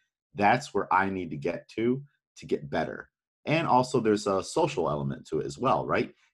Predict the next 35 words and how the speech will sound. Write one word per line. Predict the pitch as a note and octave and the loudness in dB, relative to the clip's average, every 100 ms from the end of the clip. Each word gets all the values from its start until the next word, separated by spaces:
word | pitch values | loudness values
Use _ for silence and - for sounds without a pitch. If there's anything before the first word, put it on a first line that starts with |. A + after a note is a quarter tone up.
| - | -4
You | A2+ | 0
wanna | A#2+ A#2 | 2 0
be | G#2+ A2 | 0 -2
friends | A2 G#2+ G#2 G#2 | -2 2 2 2
with | D#2+ - | -4 -4
those | C#2+ - | -6 -6
people. | C#2+ C#2 C2 | -10 -8 -6
You | D#2 F#2 | -2 -2
wanna | F#2 | -2
be | F#2 | -2
a | F#2 | -4
part | - F2+ F2 | -4 -2 -2
of | C#2+ | -2
that | D#2 D2+ - _ _ | -2 -2 -6 _ _
circle | - - G#2+ G2+ F#2+ C#2+ | -16 -2 2 2 0 -4
or | C#2 | -4
clique | D2+ G#2+ E2+ _ _ _ - | -4 -2 -2 _ _ _ -8
that's | D#2+ E2+ | -6 -6
within | D#2+ F2+ E2 | -4 -2 -4
the | |
gym. | C#2+ F#2+ G2+ C2+ - - _ _ _ _ - | -4 -4 -4 -4 -8 -14 _ _ _ _ -4
Uh, | E2 | -4
so | - G2 | 0 2
I, | G2 G2+ F2 | 4 2 0
I | |
think | - A#2+ - | 0 -2 0
that | G2+ F#2 - _ _ _ _ | 0 0 -2 _ _ _ _
it's, | - F#2 - - - | 0 0 -2 -14 -4
I, | F#2 G2+ | 0 2
I've | G#2+ | 2
never | A#2 G#2+ | 2 2
really | G#2+ G#2 | 4 4
seen | G2+ G#2+ G2 | 2 -2 -2
it | - | -2
improve. | E2+ E2 - B2 A#2+ D#2+ D2+ C#2+ | -8 -8 -2 2 4 2 -2 -8